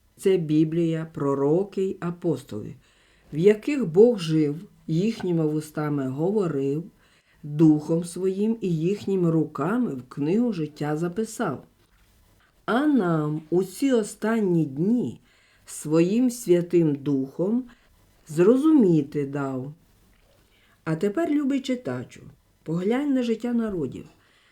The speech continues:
Здається, є всього досить. Заволоділи всім. І землею, і водою, і повітрям.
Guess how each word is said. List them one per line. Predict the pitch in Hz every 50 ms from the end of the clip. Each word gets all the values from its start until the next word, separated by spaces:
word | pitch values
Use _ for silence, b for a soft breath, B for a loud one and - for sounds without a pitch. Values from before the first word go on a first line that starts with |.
| b b b
Здається, | 143 151 165 185 202 233 302 349 349 - - 269
є | 262 240 240 262 285 294
всього | 277 - - - - 220 240 247 247 233 226 202
досить. | 165 139 160 175 175 156 160 - - - - - _ _ _ _ _ _ _ _ _
Заволоділи | 143 151 151 156 165 165 165 170 160 147 143 170 208 247 285 285 277 269 269 262
всім. | 240 - - - - - 127 117 - - - - - _ - - _ _ _ _ _ _ _ _ _ _ _ _ _ _ _ _ _
І | - 220 277 311
землею, | 285 294 269 262 240 196 160 160 160 156 143 143 143 139 131 - -
і | - 220 254 262
водою, | 233 240 220 175 151 160 160 165 151 143 135 135 135 135 -
і | - 202 226
повітрям. | 220 - 208 196 175 160 180 202 214 202 - - 139 131 131 - 175